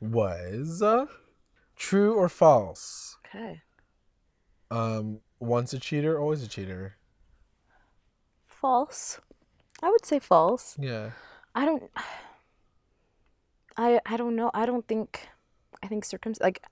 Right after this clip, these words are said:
Speaker 2: I feel like it comes down to circumstances. You can't just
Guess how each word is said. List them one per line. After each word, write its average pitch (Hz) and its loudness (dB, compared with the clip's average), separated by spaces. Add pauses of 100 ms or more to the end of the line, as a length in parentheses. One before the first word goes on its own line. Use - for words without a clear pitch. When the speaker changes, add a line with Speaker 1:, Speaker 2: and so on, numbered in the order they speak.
(120)
Speaker 2:
I - -10
feel - -8
like 220 -6
it - -20
comes 170 -12
down 160 -10
to 156 -8
circumstances. - -12 (500)
You - -8
can't 185 -4 (180)
just - -4